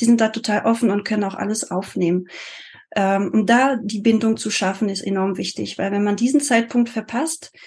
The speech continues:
dann ist natürlich noch vieles möglich, aber dann erfordert das vielleicht mehr Arbeit und man muss vielleicht aktiver noch viel, noch mehr machen und vor allem, man muss halt, ähm, man will ja nicht gegen das Kind quasi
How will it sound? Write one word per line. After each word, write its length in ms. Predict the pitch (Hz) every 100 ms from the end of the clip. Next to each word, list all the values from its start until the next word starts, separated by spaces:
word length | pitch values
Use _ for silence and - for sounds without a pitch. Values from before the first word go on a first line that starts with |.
| - _
dann 260 | 233 285 311
ist 180 | 226 226
natürlich 320 | 214 208 190
noch 220 | 180 - _ _ _ _ _ _ _ -
vieles 360 | 254 262 214 -
möglich, 580 | 185 185 - - -
aber 340 | - 190 196 196
dann 420 | 208 214 214 -
erfordert 440 | - 190 220 220 214
das 120 | 208
vielleicht 280 | - 202 202
mehr 240 | 226 240
Arbeit 420 | 214 220 196 185
und 60 | 196
man 100 | 196
muss 160 | 214 -
vielleicht 280 | 190 196
aktiver 540 | - - - 233 208 196
noch 200 | 196 -
viel, 220 | - -
noch 200 | 196 185
mehr 240 | 208 202
machen 480 | 202 208 208 175 170
und 280 | - 196 185 - - -
vor 140 | 214 196
allem, 400 | 202 247 262 240
man 160 | 208
muss 180 | 208 -
halt, 380 | 202 202 - -
ähm, 380 | 196 196 196 180
man 200 | - 196
will 80 | 214
ja 80 | 202
nicht 200 | 208 -
gegen 200 | 208 220
das 220 | 190 -
Kind 340 | - 220 214 -
quasi 440 | - 190 190 190